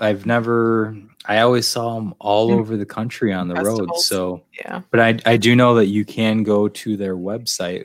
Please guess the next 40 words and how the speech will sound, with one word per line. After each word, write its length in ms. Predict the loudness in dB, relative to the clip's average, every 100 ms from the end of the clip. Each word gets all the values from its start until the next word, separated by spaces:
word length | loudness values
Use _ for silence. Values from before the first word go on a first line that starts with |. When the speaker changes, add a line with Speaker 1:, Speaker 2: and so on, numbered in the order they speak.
| _
Speaker 1:
which 180 | -8 -6
I 60 |
believe 840 | -6 -4 -4 0 2 4 4 4 2
might 340 | 2 2 0
be 220 | 0 2 2
Scottish 420 | -4 -8 -10 -6
Gourmet 380 | -2 0 0 0
U 240 | 0 -2
S 120 | -4
A 120 | -6
dot 260 | -4 -6 -6
com, 560 | -10 -12 -8 -10 -12 -18 _ _ _ _
and 260 | -4 -2 -2
y-, 140 | -2
and 160 | -4 -2
you 140 | -2
can 160 | 0 -2
order 300 | 0 0 -2
f-, 180 | -4 _ _ _
order, 440 | -2 2 2 0 -4
uh, 260 | -6 -6 -6
some 180 | -4 -4
of 40 |
their 100 | -4
products 420 | -4 -2 0 -2 -8
to 80 |
get 160 | -14 -12
shipped 240 | -12 -12
to 60 | -12
your 80 | -8
house. 380 | -8 -6 -8 -10 _ _ _ _ _
So 160 | -6 -4
anybody 320 | -2 0 0
trying 280 | -2 -4 -2
to 200 | -4 -6 _ _ _ _ _ _ _
check 260 | -6 -2 0
out 180 | 0 0
some 160 | -4
new 120 | -6 -6
stuff. 540 | -8 -8 -10 -12